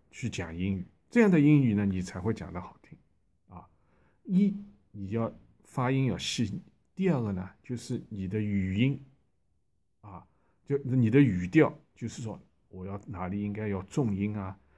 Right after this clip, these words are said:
哪里应该是升调啊，哪里应该是降调，要有重有弱啊，有强有弱，有升有降。它的语-，英语的语言是这样的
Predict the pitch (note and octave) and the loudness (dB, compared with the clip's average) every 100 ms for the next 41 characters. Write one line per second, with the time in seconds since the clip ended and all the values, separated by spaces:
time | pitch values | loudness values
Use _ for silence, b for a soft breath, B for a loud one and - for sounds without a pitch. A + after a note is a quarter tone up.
0 | _ - G#2 A2+ A#2 A#2 A2 G2 - G#2 | _ -6 -2 0 0 0 -4 -8 -10 -10
1 | - - - D3+ D3 D3+ A2 F2+ F2+ G2 | -10 -6 0 2 4 4 2 -2 -2 -2
2 | A#2+ A#2+ A#2+ A2+ - B2+ - G#3+ G2+ F#2 | -2 -2 -4 -6 -8 -8 0 0 0 -4
3 | F#2 - _ _ _ - E3+ D#3+ - B2+ | -8 -12 _ _ _ -6 -4 -4 0 2
4 | G#2+ F#2+ F#2+ G2+ - _ - A3+ E3+ A#2+ | 2 2 0 -2 -8 _ 2 4 4 2
5 | F2 E2+ F#2 F2 F#2+ D3+ E3+ - - _ | -2 -4 -2 0 4 6 6 4 -6 _
6 | - G2 F#2+ F#2+ F#2 - A2 D3 D3+ F#2+ | -16 -10 -4 -4 -4 -4 0 2 4 2
7 | F2+ C3 - - _ _ - _ _ G2+ | 2 2 2 -2 _ _ -20 _ _ -10
8 | F#2+ F#2 - F3+ E3 A#2 F2 D#2+ - - | -8 -8 0 0 2 0 -2 -2 0 0
9 | - - _ _ _ _ - A#3+ B3 G#3+ | -2 -18 _ _ _ _ -6 0 4 6
10 | - - - B3 C4 B2+ C#3 C3+ E2 E2+ | 4 0 2 4 6 6 6 4 2 0
11 | B2 - - A#3+ A3 E2 - | 0 -2 -2 0 2 0 -8